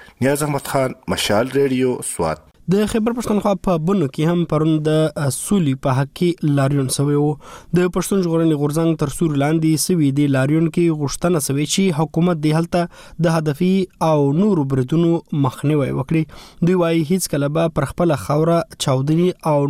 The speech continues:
Speaker 2: نورې د ترهګرۍ پیښې ونه زغمي. بل خوا امنیتي چارواکي وایي چې په سیمه کې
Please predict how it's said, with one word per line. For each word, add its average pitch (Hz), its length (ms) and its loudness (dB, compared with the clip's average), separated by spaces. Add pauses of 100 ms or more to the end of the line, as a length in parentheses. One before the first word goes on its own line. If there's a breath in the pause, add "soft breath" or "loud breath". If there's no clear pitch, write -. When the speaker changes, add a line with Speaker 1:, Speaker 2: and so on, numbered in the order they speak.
Speaker 2:
نورې 151 420 0
د 139 160 0
ترهګرۍ 131 480 0
پیښې 165 320 2 (380)
ونه 139 320 0
زغمي. 147 280 0 (460 loud breath)
بل 196 140 0
خوا 185 120 2
امنیتي 185 300 0 (140)
چارواکي 185 500 0
وایي 190 180 0
چې - 520 -4
په 196 160 0
سیمه 208 160 2
کې 180 100 -2